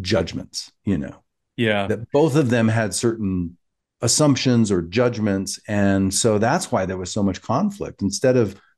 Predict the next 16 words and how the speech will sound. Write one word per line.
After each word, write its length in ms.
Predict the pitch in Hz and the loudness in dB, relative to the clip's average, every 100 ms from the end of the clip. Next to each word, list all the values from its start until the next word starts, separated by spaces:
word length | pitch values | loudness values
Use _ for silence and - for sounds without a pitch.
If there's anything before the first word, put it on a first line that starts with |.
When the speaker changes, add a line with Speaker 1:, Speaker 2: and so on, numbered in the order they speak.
| _ 113 | _ -2
Speaker 1:
Zimmerman 440 | 120 131 120 107 | 2 4 4 2
saying, 500 | - 110 104 98 95 _ _ _ _ | 0 -2 -2 -4 -6 _ _ _ _
"Hey, 200 | 262 254 | 0 0
maybe 280 | 135 104 123 | 2 2 4
you're 140 | 127 | 4
not 440 | 123 131 156 - - _ _ _ _ | 4 4 0 -4 -16 _ _ _ _
the 100 | 107 | -8
failed 560 | 101 104 92 82 82 82 _ - | -2 2 2 2 -2 -6 _ -2
Mark 320 | 98 78 - | -2 -2 -4
One, 200 | 85 82 | -2 0
maybe 240 | 87 104 | 0 2
you're 140 | 123 123 | 4 4
different." 420 | 143 - 82 - - | 2 -2 -6 -8 -4
And 480 | 95 92 92 90 - | 0 0 0 -4 -6
instead 500 | 101 101 - 113 - | -4 -2 0 0 0
of 300 | 160 110 - | -2 -2 -10